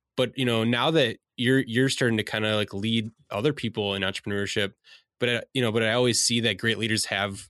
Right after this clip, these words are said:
have coaches and mentors, like, to keep them in check and keep them growing. Um, so do you have people that are in your life,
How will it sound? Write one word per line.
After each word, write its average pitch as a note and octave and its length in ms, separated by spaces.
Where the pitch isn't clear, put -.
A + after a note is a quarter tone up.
have G2 300
coaches G#2 440
and G2 140
mentors, G2 480
like, F#2+ 160
to - 80
keep - 280
them G2 220
in A2 80
check A2 400
and F#2+ 160
keep - 200
them G2 180
growing. G2+ 420
Um, G#2+ 220
so B2 180
do A#2 160
you C3 80
have D#3 180
people C3 440
that A#2 140
are G#2 80
in A2 120
your G#2+ 100
life, G2+ 460